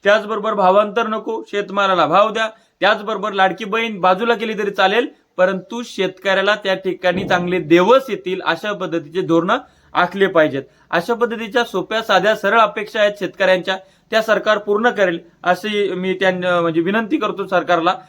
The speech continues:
कारण की वसंतराव नाईकांनी जे वाक्य वापरलं होतं ते मला खूप आठवतं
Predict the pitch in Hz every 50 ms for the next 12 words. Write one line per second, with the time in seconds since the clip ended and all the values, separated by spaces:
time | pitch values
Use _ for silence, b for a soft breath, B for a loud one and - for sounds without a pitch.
0 | B B - 156 160 165 160 175 175 175 175 196 185 170 196 196 190 190 185 180
1 | 185 _ 202 190 185 190 190 175 190 185 180 175 175 - 190 185 180 170 175 175
2 | 165 160 170 160 165 151 165 160 170 170 170 170 180 165 170 165 160 139 160 151
3 | - 131